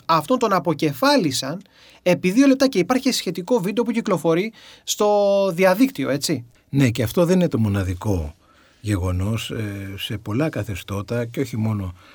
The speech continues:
Speaker 2: θρησκευτικού φανατισμού, αλλά και πολιτικά καθεστώτα,
Speaker 1: Ναι.
Speaker 2: θεϊστικά, ε, πραγματικά άνθρωποι που πιστεύουν στον Ιησού Χριστό και στο Λόγο του Θεού,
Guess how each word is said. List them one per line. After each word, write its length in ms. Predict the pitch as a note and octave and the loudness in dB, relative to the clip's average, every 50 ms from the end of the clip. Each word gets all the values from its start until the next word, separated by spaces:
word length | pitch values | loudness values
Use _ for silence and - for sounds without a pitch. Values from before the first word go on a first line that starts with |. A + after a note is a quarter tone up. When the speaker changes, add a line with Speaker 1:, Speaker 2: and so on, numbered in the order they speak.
| - _ | -20 _
Speaker 2:
θρησκευτικού 840 | _ - G#2 - - G#2+ - - G2 F2+ - A2 G#2+ G2+ F#2+ F2 E2 - | _ -12 -12 -8 -8 -8 -8 -8 -10 -8 -6 -4 -4 -4 -4 -6 -8 -10
φανατισμού, 680 | - - F#2+ F#2+ F#2 F2+ F#2 F#2 F2 F#2 G2 G2 G#2+ | -12 -10 -8 -8 -8 -8 -6 -6 -6 -4 -4 -4 -4
αλλά 200 | G#2+ A2 A#2+ A2+ | -4 -4 -4 -6
και 400 | A2+ - A2 G#2 G2+ G2+ F#2+ F#2+ - _ _ _ _ _ _ | -6 -6 -8 -6 -6 -6 -8 -10 -14 _ _ _ _ _ _
πολιτικά 640 | - D#3 C#3+ B2+ A#2+ A#2 C3 A#2+ - C#3+ A#2+ G#2 E2+ - _ _ _ _ _ _ | 0 0 0 2 0 -2 -4 0 0 2 2 0 -2 -6 _ _ _ _ _ _
καθεστώτα, 560 | - A2 - G#2 F#2 - - A#2 A2 A2+ A2+ | -8 -6 -6 -6 -8 -6 -6 -6 -4 -4 -6
Speaker 1:
Ναι. 60 | G2+ | -6
Speaker 2:
θεϊστικά, 640 | - - C#3+ C#3+ C#3+ C3 A2+ A#2+ B2+ B2+ C#3+ E3+ E3+ _ _ _ _ _ _ _ _ | -6 -4 -2 -2 -2 -2 -2 -4 -2 -2 -2 -4 -6 _ _ _ _ _ _ _ _
ε, 340 | - A#2+ A#2+ A#2 A#2 A2+ A2+ G#2+ | -6 -4 -2 0 0 -2 -2 -2
πραγματικά 580 | - B2 A2+ G#2+ A#2 A2+ A#2+ - - D3+ D3+ | -2 -2 -2 -2 -2 -4 -6 -4 -2 -2 0
άνθρωποι 340 | D3+ C#3+ - C#3+ B2+ B2+ C3 A#2 | 0 -2 -2 -6 -4 -4 -6 -8
που 600 | A#2 - G#2+ G#2 G2+ G2 F#2+ F#2 F2+ F2 F2 - | -6 -6 -6 -4 -4 -6 -6 -6 -6 -8 -10 -8
πιστεύουν 480 | - A#2 G#2+ - - C3+ D3 C#3+ C3+ A#2 | -8 -8 -8 -4 -4 -2 -2 -2 -4 -6
στον 220 | - - A#2 G#2 | -6 -6 -6 -6
Ιησού 240 | G#2 G2 - C#3 G#2+ | -6 -8 -10 -12 -10
Χριστό 380 | - G#2+ F#2 - - B2 A#2 G#2+ | -10 -12 -12 -10 -10 -8 -8 -8
και 120 | - - | -8 -10
στο 300 | G2+ - - A2 G2 F#2+ F#2+ | -14 -12 -12 -12 -10 -8 -6
Λόγο 260 | G2 A#2 B2+ A2+ G#2 G2 | -4 -2 -2 -2 -4 -8
του 120 | - F2 | -10 -12
Θεού, 380 | - - G2 G2+ B2+ D#3 D#3 | -12 -10 -8 -6 -6 -6 -6